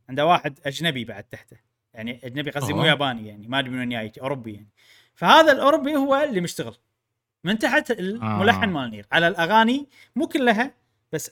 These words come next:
Speaker 1: أغلب الأغاني. مثلا أتوقع الباتل فيلد الهذيلة.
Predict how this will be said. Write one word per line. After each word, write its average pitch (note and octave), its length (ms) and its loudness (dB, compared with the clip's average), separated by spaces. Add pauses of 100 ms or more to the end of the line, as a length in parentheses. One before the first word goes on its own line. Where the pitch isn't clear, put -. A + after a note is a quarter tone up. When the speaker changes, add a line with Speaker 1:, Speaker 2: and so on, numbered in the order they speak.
(120)
Speaker 1:
أغلب G3+ 280 4
الأغاني. C#3 600 -2
مثلا B2+ 260 -16
أتوقع A#3+ 300 -4
الباتل C3+ 680 -2
فيلد D3+ 420 0
الهذيلة. C3 460 -4